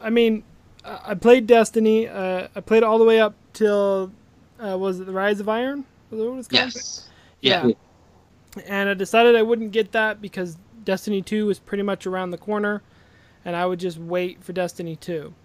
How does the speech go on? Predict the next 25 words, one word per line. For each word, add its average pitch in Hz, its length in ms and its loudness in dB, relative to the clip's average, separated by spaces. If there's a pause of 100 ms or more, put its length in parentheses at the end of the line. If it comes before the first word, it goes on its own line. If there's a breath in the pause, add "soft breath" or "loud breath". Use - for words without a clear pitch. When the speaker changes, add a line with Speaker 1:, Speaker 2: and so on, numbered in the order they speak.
(800 soft breath)
Speaker 1:
Um, 170 440 -10 (160)
Speaker 2:
Which, 156 160 -12
by 214 160 10
the 156 80 4
way, 143 160 6
we 139 140 2
were, 135 120 -2
by 160 220 6
the 147 80 0
way, 123 80 2
we 131 100 2
have, 139 320 2
we 135 160 0
have, 139 260 2
we 127 120 -4
have 143 120 0
not 147 220 2
played 151 200 2
that 120 120 -2
together 107 260 -2
yet. 98 240 -4
We 107 80 -4
gotta 110 160 2
do 110 180 -2
that. 87 160 -4